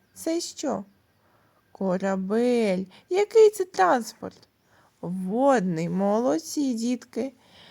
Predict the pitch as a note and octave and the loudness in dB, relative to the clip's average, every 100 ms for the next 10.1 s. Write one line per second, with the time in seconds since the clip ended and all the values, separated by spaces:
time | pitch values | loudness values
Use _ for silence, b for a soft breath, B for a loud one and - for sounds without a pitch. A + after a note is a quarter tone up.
0 | B B B G#3 A#3+ - D#4 C#4 B3+ A3+ | B B B -6 -6 -4 -4 -2 -4 -4
1 | A#3 A3 - G#3 G#3 - - C4+ A#3+ - | -6 -6 -8 -14 -14 -10 -4 -2 -2 -8
2 | F#3+ G3 _ _ _ _ - _ _ G#3+ | -12 -12 _ _ _ _ -20 _ _ -4
3 | G#3 G#3+ - A#3+ A#3+ G#3+ F#3 - A3+ D#4+ | 0 -2 0 2 4 2 -2 -4 -2 -2
4 | - G4+ F#4+ C4 - C4 A3 G#3 - F#3+ | 2 4 4 -2 -4 -2 -2 -4 -12 -18
5 | - - B B B - A4+ A4 A4 G#4 | -20 -20 B B B 2 6 6 8 6
6 | F4+ - A3+ G3+ G#3 G#3+ A#3 C#4 B3 G3 | 6 2 -2 -2 -4 -4 0 2 2 0
7 | F#3 F3+ F3+ - B B B E3+ G#3+ G#3+ | -2 -4 -6 -12 B B B -2 0 0
8 | G#3+ G#3+ A3 B3 G3 A#3 F#3 F#3+ G#3 E3 | -2 -4 -6 -10 -6 -6 -4 -6 -6 -6
9 | G3 G3 - - - - F4 A#3+ - G3+ | -8 -10 -16 -14 -10 -4 -2 -2 -6 -14